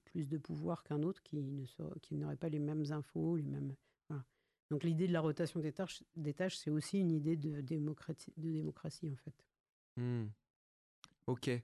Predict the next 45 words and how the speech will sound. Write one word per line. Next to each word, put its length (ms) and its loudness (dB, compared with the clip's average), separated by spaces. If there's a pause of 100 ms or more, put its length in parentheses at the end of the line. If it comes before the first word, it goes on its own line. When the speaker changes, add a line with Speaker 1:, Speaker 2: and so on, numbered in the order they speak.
(380)
Speaker 2:
Et, 300 6 (280)
euh, 220 6
du 100 0
coup, 160 2
indépendamment 560 4
de 60 2
cette, 280 -2
euh, 360 2
de 60 -14
cette 180 -4
gestion 520 0
de 60 2
la 100 2
vie 140 0
du 140 -4
lycée, 240 0
je 60 -2
crois 120 -2
qu'on 140 0
a 80 0
bien 180 0
compris 560 0
avec, 380 -2
euh, 180 -2 (420)
les, 320 2
euh, 120 2
G 220 0
B, 80 -2
les 680 2 (140)
R 100 -2
G 220 0
G, 500 2 (320)
les 160 0
commissions, 640 0 (480)
euh, 800 2 (300)
qu'est-ce 220 0
qui 120 0
s'y 180 0
passe ? 440 0
Il 60 -2
y 60 2
a 60 2
des 400 0 (360)
cours, 300 2
bah, 140 -4